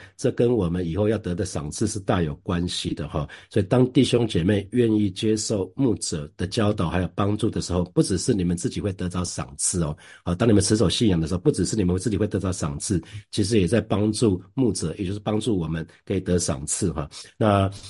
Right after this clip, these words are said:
呃，二零一八年的七月，我接牧养部的领袖哈，当时牧师传道就问我说，我对牧-，牧-，牧者的期待，然后对，对那个，对教会的期待，弟兄姐妹的期待是什么？就是说期待弟兄姐妹，火把教会弟兄姐妹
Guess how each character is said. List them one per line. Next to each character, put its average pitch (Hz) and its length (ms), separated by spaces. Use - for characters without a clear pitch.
呃， 85 380
二 139 100
零 113 280
一 127 120
八 120 280
年 87 400
的 90 140
七 110 360
月， 104 320
我 95 180
接 113 260
牧 120 200
养 80 180
部 113 140
的 92 100
领 76 260
袖 90 280
哈， 76 180
当 113 260
时 90 440
牧 123 160
师 - 160
传 95 220
道 101 180
就 107 140
问 104 200
我 78 100
说， 90 380
我 85 180
对 101 500
牧-， 123 200
牧-， 123 160
牧 123 120
者 90 120
的 82 100
期 85 240
待， 95 220
然 85 140
后 92 80
对， 95 420
对 104 180
那 98 160
个， 82 540
对 110 140
教 107 180
会 101 100
的 87 100
期 85 200
待， 101 140
弟 110 120
兄 104 100
姐 90 100
妹 92 80
的 92 60
期 - 140
待 90 140
是 87 100
什 78 140
么？ 76 160
就 101 100
是 98 60
说 98 160
期 - 160
待 110 140
弟 110 120
兄 104 140
姐 90 140
妹， 92 160
火 98 160
把 95 100
教 110 100
会 104 60
弟 107 100
兄 104 120
姐 85 160
妹 92 220